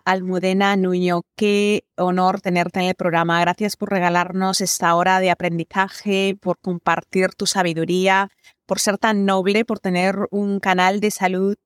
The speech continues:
tan ameno para quienes lo visitan. Así que esperemos que te sigan en Instagram y que te vengan a visitar a tu centro en Madrid la próxima vez que vaya a España. Tendré que coger a un ave desde Barcelona para Madrid y así nos vemos.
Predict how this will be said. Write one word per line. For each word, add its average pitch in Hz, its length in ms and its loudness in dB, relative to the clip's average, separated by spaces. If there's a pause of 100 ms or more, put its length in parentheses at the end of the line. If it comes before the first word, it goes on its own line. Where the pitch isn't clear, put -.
(140)
tan 202 460 2
ameno 180 680 0
para 180 220 0
quienes 180 240 -4
lo 180 100 2
visitan. 240 560 -2 (320)
Así 175 320 -2
que 208 340 0
esperemos 180 640 -2
que 196 240 -2
te 175 140 -4
sigan 190 400 0
en 165 100 -6
Instagram 233 840 0
y 214 260 -4
que 214 160 -2
te 202 120 -4
vengan 208 200 2
a 269 40 2
visitar 247 340 -2
a 247 40 0
tu 240 100 -6
centro 233 260 -2
en 240 80 2
Madrid 220 300 0 (420)
la 170 120 0
próxima 196 280 -2
vez 202 120 0
que 202 120 -2
vaya 196 180 0
a - 20 0
España. 208 400 0
Tendré 185 260 -2
que - 20 -8
coger 190 260 -2
a 185 60 2
un 180 80 -2
ave 196 400 2
desde 180 260 -2
Barcelona 175 420 -2
para 185 200 2
Madrid 175 260 0 (440)
y 180 100 0
así 170 180 -2
nos 180 140 -2
vemos. 165 400 -4